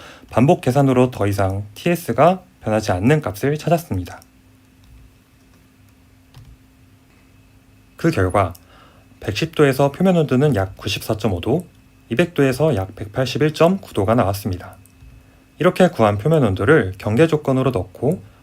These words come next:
원통 좌표계의 열전도 방정식을 풀었습니다. 변수 분리법으로 해를 구했더니 제영 종, 제일 종 베스럼스가 등장했고, 최종적으로 중심 온도는 여러 고유값을 합한 형태로 나타났습니다.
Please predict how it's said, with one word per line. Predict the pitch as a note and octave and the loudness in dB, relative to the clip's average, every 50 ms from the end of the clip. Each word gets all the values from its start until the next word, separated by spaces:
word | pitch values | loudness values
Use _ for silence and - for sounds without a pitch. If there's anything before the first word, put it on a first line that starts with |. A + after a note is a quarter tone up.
| _ - | _ -2
원통 | G#2+ A2 A#2+ - - F3 E3+ | 0 0 0 0 0 0 0
좌표계의 | - A#2+ B2 - C3+ B2 B2 A#2+ B2 B2 | 0 -2 -2 -2 -2 0 2 4 4 4
열전도 | A2 F2+ F#2 G2 G2 - G2+ G2 G2 C3+ | 2 2 -2 -4 -4 -4 -4 -2 -2 -4
방정식을 | - F#2+ F#2 - A2 A2 - - G2 A2+ A#2 | -4 -4 -6 -6 -6 -6 -6 -6 -6 -6 -4
풀었습니다. | - - - E3 - - F2+ F2 E2+ - - - - - - - - - - - - - - - - _ _ _ _ _ _ _ | 0 0 0 0 0 -4 -8 -8 -8 -10 -14 -18 -18 -20 -20 -20 -20 -20 -20 -20 -20 -20 -20 -20 -20 _ _ _ _ _ _ _
변수 | - - G#2 G#2 A2 D#3+ D#3 | -6 -4 -2 -2 0 0 2
분리법으로 | C3 A#2+ B2+ C3 - C3 A#2+ A#2+ A#2 B2 | 2 2 2 2 2 0 0 2 2 2
해를 | B2+ D3+ D#3+ E3 D#3+ | 2 4 2 2 2
구했더니 | D#3 - G#2 G2 G2 G2 F2+ F2+ G2 C#3+ C3 F2 F2 - - - - - - - - - | 2 0 -2 -4 -4 -4 -4 -2 -2 0 -2 -2 -6 -10 -16 -20 -20 -20 -20 -20 -20 -16
제영 | - - - A2+ G2 F#2+ A2 A2 | -10 -4 -2 0 2 2 0 0
종, | - G2 G2+ B2+ E3+ F3+ - _ _ _ _ _ - _ _ | -2 0 -2 -2 -2 -4 -10 _ _ _ _ _ -20 _ _
제일 | - - - G#2+ D3 D#3+ | -12 -4 0 0 0 0
종 | - - E3+ E3+ | 2 0 0 0
베스럼스가 | - - F#2+ G2 - A#2+ A2+ A2 G2 G#2+ A2 G#2+ G#2 | 0 -2 -4 -4 -4 -4 -4 -4 -4 -4 -2 -2 -2
등장했고, | G#2 G#2 F#2+ F2 G2+ F#2 E2+ E2+ - - D3 D3+ A#2+ F#2 F2+ - - - - - - - _ _ _ _ _ - | -2 -4 -4 -4 -2 -4 -4 -4 -2 0 2 2 2 0 -6 -12 -16 -20 -20 -20 -20 -20 _ _ _ _ _ -4
최종적으로 | - F3+ E3 G#3 G#3 - B2+ - G#2+ F#2+ G#2 C#3 F#3 G3+ - - _ _ - | -2 2 2 2 2 2 0 0 0 0 0 0 -2 -2 -8 -20 _ _ -10
중심 | - - C3 D3 F3+ E3+ | -2 0 0 2 2 2
온도는 | E3+ D#3+ D#3+ D#3+ D#3 D#3+ D3+ | 2 2 2 2 2 2 2
여러 | A2+ G2 G2 G#2 G#2 | 2 0 0 -2 -2
고유값을 | G2+ - A#2 D3 E3 - - A2+ - - - C#3+ F3 E3+ | -2 0 0 0 0 0 -4 -6 -4 -2 -2 -2 -2 -4
합한 | - - - - - G#3+ G3+ | -6 -8 -6 -2 0 0 0
형태로 | E3+ D#3+ D3+ - B2+ C3+ C#3+ | 0 -2 -4 -2 0 0 0
나타났습니다. | G2+ F2+ - - C#3+ C#3 A#2+ - - F#2+ F2+ E2+ F2+ F2 | -2 -2 -4 -2 -2 -2 -2 -4 -6 -8 -8 -8 -10 -12